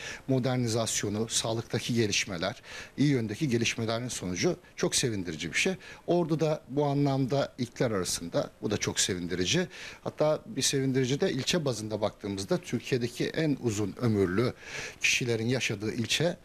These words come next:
Gölköy. E, Gölköy ilçemizde ömür seksen iki ve üzerinde.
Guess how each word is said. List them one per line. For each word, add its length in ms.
Gölköy. 600
E, 140
Gölköy 400
ilçemizde 640
ömür 200
seksen 460
iki 220
ve 60
üzerinde. 500